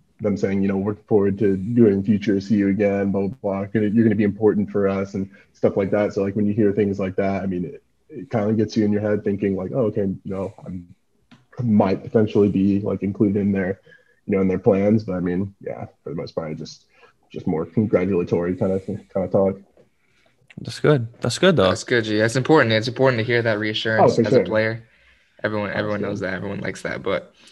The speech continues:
Speaker 3: so with your season with Barnsley, obviously, is not over yet. You have a lot to fight for. But when that's over, I know y-, they have an option to buy, right?
Speaker 1: Yeah.
Speaker 3: So they have an option to buy. I know we've talked a little bit about that. You don't know what's gonna happen for sure.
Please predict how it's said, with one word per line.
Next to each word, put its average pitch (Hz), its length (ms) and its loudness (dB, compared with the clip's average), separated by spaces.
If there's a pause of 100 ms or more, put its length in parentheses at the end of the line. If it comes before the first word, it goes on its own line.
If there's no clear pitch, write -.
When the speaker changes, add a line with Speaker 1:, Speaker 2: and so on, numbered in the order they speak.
(280)
Speaker 3:
so - 420 2 (340)
with 151 220 0
your 151 160 2
season 180 220 6
with 123 100 2
Barnsley, 113 260 4
obviously, 107 320 -2
is 107 80 -4
not 98 160 -2
over 98 160 0
yet. 104 300 -2
You 110 80 -2
have 98 80 0
a 104 40 -2
lot 101 160 -2
to - 60 -16
fight 98 240 -4
for. 107 240 -6 (580)
But 113 180 0
when 120 220 2
that's 135 220 0
over, 120 200 2
I 110 120 2
know 120 80 0
y-, 120 160 -6 (140)
they 117 260 -2
have 135 200 0
an 123 100 2
option 110 240 -2
to 113 40 -2
buy, 98 220 -2
right? 104 220 -2 (840)
Speaker 1:
Yeah. 78 200 -2 (800)
Speaker 3:
So - 120 -8
they 110 80 4
have 117 80 4
an 113 60 2
option 113 240 -2
to 107 60 -6
buy. 104 300 -2 (140)
I 101 140 -4
know 101 100 -4
we've 107 100 -6
talked 98 200 -6
a - 20 -12
little 107 160 -6
bit 101 100 -2
about 98 240 -2
that. 95 140 -4
You 104 80 -4
don't 104 140 -6
know 101 160 -6
what's 107 200 -6
gonna 107 140 -8
happen 104 240 -8
for 113 140 -10
sure. 104 240 -6